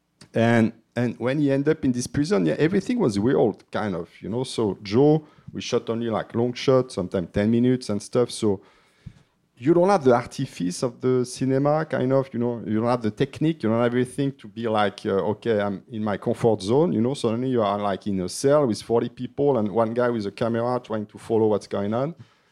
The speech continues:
And, uh, and some improvisation, but we are working before,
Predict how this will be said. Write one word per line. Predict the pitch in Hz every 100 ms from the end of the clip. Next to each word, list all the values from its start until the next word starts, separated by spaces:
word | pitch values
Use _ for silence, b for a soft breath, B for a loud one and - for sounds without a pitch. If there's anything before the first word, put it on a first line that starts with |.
| b
And, | 110 107 113
uh, | 107 104 -
and | 117 110 104
some | - 107
improvisation, | 107 - 123 147 156 160 - 160
but | 139 117 -
we | 110
are |
working | 101 113 - 147 165 160
before, | 117 120 156 147 190